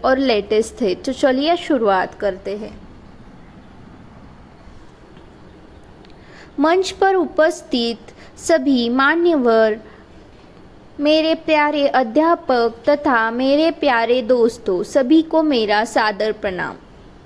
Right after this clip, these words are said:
आज हम सब यहाँ राजमाता अहिल्याबाई होळकर जी की जयंती मनाने के लिए इकट्ठा हुए हैं।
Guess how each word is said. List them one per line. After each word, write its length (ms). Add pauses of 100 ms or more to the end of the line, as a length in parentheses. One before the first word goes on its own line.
(1600)
आज 460
हम 260
सब 320
यहाँ 720 (240)
राजमाता 800
अहिल्याबाई 1080 (480)
होळकर 480
जी 240
की 340
जयंती 840 (240)
मनाने 500
के 220
लिए 320
इकट्ठा 540
हुए 380
हैं। 280